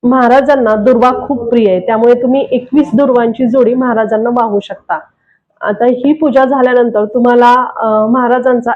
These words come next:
एकशे आठ वेळा गण गण गणात बोते या मंत्राचा जप करायचा आहे. जप करताना हा एकशे आठ वेळाच करायचा आहे आणि पोथीचा मग पहिला अध्याय वाचायचा. आता आज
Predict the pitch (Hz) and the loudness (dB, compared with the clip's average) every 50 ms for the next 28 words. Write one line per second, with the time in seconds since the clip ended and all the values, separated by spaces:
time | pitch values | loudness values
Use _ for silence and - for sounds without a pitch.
0 | - - 247 247 - - - 269 254 254 247 - 240 220 208 196 196 214 220 214 | -4 -6 -8 -8 -8 -6 -4 -2 -2 -2 -2 -2 0 0 0 0 -2 -2 -2 -2
1 | 233 233 233 240 247 233 254 247 254 262 254 233 226 226 220 233 254 240 - 262 | -2 0 0 0 0 0 0 0 0 0 0 0 0 0 0 -2 -4 -4 -4 -2
2 | 214 240 214 214 - 202 208 226 233 226 226 226 220 208 202 208 208 208 - 226 | -2 -2 -2 -2 -2 0 0 0 0 -2 -2 -2 -4 -4 -4 -6 -6 -4 -2 -2
3 | 208 202 226 220 214 214 _ _ 208 180 170 170 170 - - 170 - _ _ _ | -2 0 0 -4 -4 -6 _ _ -6 -4 -4 -6 -6 -6 -8 -8 -8 _ _ _
4 | _ _ _ _ 208 - 240 240 240 240 - - 247 208 - - 202 196 208 233 | _ _ _ _ -2 0 0 0 0 -4 -4 -4 -4 -4 -2 -4 -4 -4 -4 -4
5 | 233 240 247 233 240 240 - 226 233 - - - - 233 - 220 214 214 214 240 | -6 -4 -4 -4 -2 0 -2 -2 -4 -4 -8 -8 -8 -6 -4 -2 -2 -2 -2 0
6 | 233 233 214 208 202 208 208 214 - _ - 196 185 175 175 175 - 175 160 156 | 0 0 0 0 0 -2 -4 -6 -10 _ -6 -4 -2 -4 -4 -4 -4 -6 -6 -6
7 | - _ _ _ _ _ _ _ _ _ 220 220 226 247 247 247 - 269 254 254 | -10 _ _ _ _ _ _ _ _ _ -2 -2 -2 -2 -2 -2 0 0 0 2
8 | 254 269 277 269 285 285 269 220 196 202 233 240 - - - 254 254 233 226 247 | 0 -2 -2 -2 0 -2 -2 0 0 0 -2 -4 -6 -2 0 2 2 4 4 4
9 | 233 214 185 175 208 202 196 180 180 - 165 160 - 143 - 214 214 214 - - | 2 2 2 0 0 0 0 0 0 -2 -4 -2 -4 -4 -2 -2 -2 -2 0 0
10 | 240 247 277 | 2 2 2